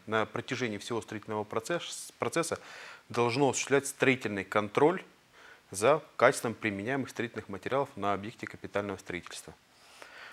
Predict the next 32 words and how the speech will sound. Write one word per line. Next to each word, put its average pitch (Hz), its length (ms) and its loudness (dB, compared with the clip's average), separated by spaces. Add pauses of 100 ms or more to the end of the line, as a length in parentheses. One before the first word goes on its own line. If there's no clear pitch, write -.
(160)
Так, 143 160 8
в - 60 -6
соответствии 135 380 2
с - 120 0
частью 135 320 4
шестой 123 380 0
статьи - 260 -6
пятьдесят 117 320 -4
два 135 160 2
Градостроительного 123 480 -2
кодекса 120 260 0
Российской - 320 -4
Федерации, 107 460 0
лицо, 104 560 0
осуществляющее 107 540 0
строительство, 147 500 -2
обязано 110 580 6 (380)
обеспечивать 120 580 0
контроль 107 440 2
за 101 100 2
качеством 131 460 6
применяемых 107 520 0
строительных - 360 -6
материалов. 80 500 -6 (560)
Со - 100 -8
стороны 131 300 2
управления, 127 720 2 (200)
э, 101 220 0
проводится, 120 540 2 (160)
э, 101 360 -4
проверка, 123 520 -2 (380)
э, 101 360 -4